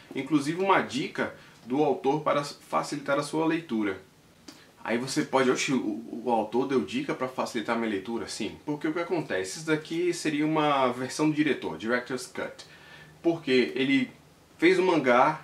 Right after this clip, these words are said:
ele deu uma, na primeira vez que ele fez o mangá, anos atrás, ele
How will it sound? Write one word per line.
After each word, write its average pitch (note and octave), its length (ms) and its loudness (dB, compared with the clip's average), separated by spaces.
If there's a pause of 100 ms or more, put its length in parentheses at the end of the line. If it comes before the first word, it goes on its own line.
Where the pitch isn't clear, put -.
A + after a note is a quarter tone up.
(140)
ele B2 220 0
deu B2+ 240 4
uma, C3+ 300 0
na A#2 160 4
primeira B2+ 340 2
vez B2 180 -2
que - 80 0
ele A2+ 80 0
fez A#2 220 -4
o B2 40 2
mangá, G#2+ 300 2
anos B2+ 260 0
atrás, G2+ 540 2
ele G2+ 220 -2